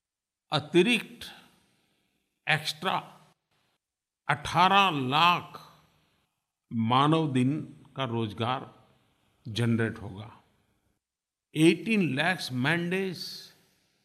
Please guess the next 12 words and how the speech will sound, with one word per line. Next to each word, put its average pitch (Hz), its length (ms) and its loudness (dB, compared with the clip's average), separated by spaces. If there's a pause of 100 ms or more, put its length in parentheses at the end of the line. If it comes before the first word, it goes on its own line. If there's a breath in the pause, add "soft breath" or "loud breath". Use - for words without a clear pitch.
(560)
ये 113 140 -4
अपने 113 240 -4
आप 117 220 -4
में 131 80 -4
एक 95 220 -10
बहुत 139 340 -4
बड़ा 113 260 -8
जंप 107 440 -8
होगा। 95 300 -20 (960)
पूज्य 156 260 4
बापू 156 400 2
भी 170 500 -2